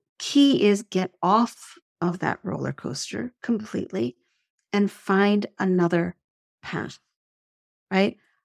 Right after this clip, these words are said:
I am a huge advocate for the body peace path because that is literally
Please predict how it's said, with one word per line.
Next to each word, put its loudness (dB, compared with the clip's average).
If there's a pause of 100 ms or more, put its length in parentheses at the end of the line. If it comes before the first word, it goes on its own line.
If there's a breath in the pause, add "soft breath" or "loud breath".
I 6
am 4
a 4
huge 4
advocate -4
for -2
the 2
body 2
peace 0
path -4
because -4
that -2
is 4
literally 4